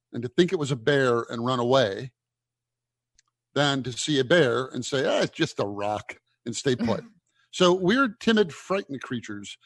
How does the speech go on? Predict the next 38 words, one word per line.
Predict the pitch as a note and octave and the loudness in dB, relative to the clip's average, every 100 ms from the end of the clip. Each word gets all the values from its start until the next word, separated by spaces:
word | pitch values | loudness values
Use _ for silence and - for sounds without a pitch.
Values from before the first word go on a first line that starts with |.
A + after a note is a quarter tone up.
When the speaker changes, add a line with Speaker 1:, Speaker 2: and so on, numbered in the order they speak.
| _ - | _ -4
Speaker 1:
who | D3 C#3 C3+ - _ _ | 0 0 -2 -8 _ _
got | C3 G3+ E3+ | 2 4 4
to | |
where | F#3 F#3 | 4 6
we | D3+ | 4
were | D#3+ D#3 C3+ | 4 4 4
by | B2+ A#2+ A#2+ A#2+ A#2+ _ _ _ _ _ _ - | 4 4 2 -2 -8 _ _ _ _ _ _ -2
having | D3+ D#3 C3+ | 0 2 0
a | |
bias | A#2+ C#3 D3 B2+ - | -2 0 0 -2 -6
towards, | - B2+ A#2+ - | -6 -6 -2 2
"Oh | B3+ | 4
my | B3+ | 4
gosh, | A#3+ C4 E3+ | 2 2 0
it's | B3 B3 | -4 -4
a, | G#3+ _ C4 | -4 _ -4
it's | D4+ | 2
a | |
bear, | D4+ D4 A#3 - | 4 4 2 0
run, | C#4 C#4+ B3+ | 0 2 4
run." | B3+ C#4+ A3 B2 - - | 4 4 0 -4 -12 -12
And | B2 | -8
that's | B2+ - | -8 -8
what | C#3+ C3+ | -10 -6
got | C#3 | -8
us | C3+ | -8
to | - | -10
where | D3 | -10
we | E3+ | -8
are. | F3 A#2 _ - _ | -10 -12 _ -20 _
So | F3+ | 0
I | F3+ G#3+ | 2 2
think | B3+ F3 | 0 0
we're | E3 C3+ _ _ - | -2 -2 _ _ -2
predisposed | G3+ D#3 - E3+ D#3 C#3+ B2+ - - _ _ _ _ | -2 -2 -2 2 2 2 -2 -6 -14 _ _ _ _
to | - D3+ C3 A#2 A#2 _ _ - | 0 0 0 -2 -8 _ _ -8
looking | C#3+ D#3+ - D#3 C#3 | 0 0 0 -2 -2
at | C3 | -4